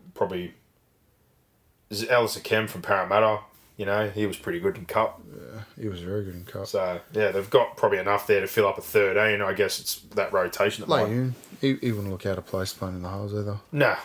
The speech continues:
Speaker 1: so that rotation might hurt, but led by Dewey, um, and obviously Mitchell Moses. Rajad's definitely one to look out for. Exciting kid. We know what, uh, Kiraz did this year. But, yeah, Keary and Myler and those sort of guys, pretty handy setup for the Irish team.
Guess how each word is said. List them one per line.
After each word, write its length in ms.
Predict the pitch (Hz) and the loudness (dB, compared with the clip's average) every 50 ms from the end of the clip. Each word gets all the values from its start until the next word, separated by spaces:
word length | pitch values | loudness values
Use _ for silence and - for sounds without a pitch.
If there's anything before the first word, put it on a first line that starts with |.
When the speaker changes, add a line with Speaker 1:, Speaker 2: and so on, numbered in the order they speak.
| - - - - | -10 -18 -18 -2
Speaker 1:
so 120 | - 104 | 0 2
that 100 | 104 104 | 2 4
rotation 560 | 110 117 107 104 - - 104 101 101 - 104 92 | 6 6 4 4 4 4 4 4 4 2 -2 0
might 200 | 92 90 87 87 | 0 0 2 4
hurt, 260 | 101 101 110 104 - | 4 4 4 2 2
but 160 | 98 95 92 | 0 -2 2
led 240 | 101 110 107 101 92 | 2 2 2 2 2
by 240 | 98 101 101 98 95 | 4 4 4 4 4
Dewey, 520 | 87 85 110 104 104 104 101 101 92 90 - - - | 2 0 -2 0 2 2 0 0 -2 -6 -12 -14 -6
um, 300 | 110 101 95 98 95 95 | -4 -2 0 2 2 2
and 100 | 95 95 | 2 2
obviously 380 | 98 95 95 95 - - 95 90 | 2 2 0 0 -2 -2 -2 -2
Mitchell 300 | 95 98 - - 98 90 | -4 -4 -2 -2 -4 0
Moses. 440 | 92 92 95 98 92 92 95 - - | 2 2 2 2 0 -2 -4 0 4
Rajad's 440 | 104 104 107 104 101 101 92 82 | 6 6 6 4 2 0 -6 -4
definitely 320 | - 101 95 - 92 90 92 | -2 0 0 0 -2 -4 -4
one 100 | 90 87 | -2 -2
to 60 | 87 | -2
look 180 | 87 87 - 113 | -4 -4 -4 -2
out 180 | 95 87 82 | -2 -2 -4
for. 220 | - - 92 87 85 - _ - | -4 -6 -8 -8 -8 -12 _ -14
Exciting 420 | 85 85 - - 92 90 87 87 | -8 -4 -2 0 0 0 -2 -4
kid. 240 | 85 - 98 90 85 | -6 -8 -8 -6 -6
We 100 | 90 90 | -6 -4
know 200 | 95 95 95 90 | 0 0 0 0
what, 320 | 85 87 90 - - - | 0 -2 -4 -4 -4 -2
uh, 220 | - 92 87 85 82 - _ _ _ _ _ _ _ _ _ _ _ _ _ _ _ _ - | -2 0 0 -2 -4 -8 _ _ _ _ _ _ _ _ _ _ _ _ _ _ _ _ -8
Kiraz 460 | - - 95 87 90 92 92 87 - | -6 -4 0 2 2 2 0 -2 -4
did 160 | - 90 80 | -8 -8 -8
this 200 | 82 80 - - | -8 -8 -6 -4
year. 260 | 101 101 104 104 104 - _ _ _ _ _ _ _ _ _ _ _ | -2 -2 -2 -4 -6 -10 _ _ _ _ _ _ _ _ _ _ _
But, 180 | 101 98 92 101 | -2 0 4 4
yeah, 200 | 110 117 101 - | 4 4 4 0
Keary 500 | - - 123 123 123 120 117 113 110 101 | -2 -4 -2 0 2 2 2 2 2 0
and 140 | 92 90 | -2 -2
Myler 440 | 90 95 104 113 117 110 107 101 98 | 0 4 4 6 6 4 4 2 0
and 120 | 92 92 98 | 0 0 2
those 180 | 107 117 113 | 2 2 2
sort 200 | - 113 101 92 | 2 0 -2 -2
of 100 | 92 92 | 0 2
guys, 260 | 101 101 104 101 98 | 4 4 6 4 2
pretty 260 | - - - 107 101 98 | 0 -2 -2 -2 0 0
handy 260 | 104 101 98 95 90 | 0 0 0 -2 0
setup 340 | - - 101 98 98 - - | 2 4 4 4 2 0 -2
for 180 | - 95 92 | -2 -2 -2
the 180 | 90 90 92 95 | -2 0 0 4
Irish 300 | 98 113 113 101 - - | 4 4 4 2 0 -4
team. 240 | 98 98 113 120 | -4 -4 -4 -6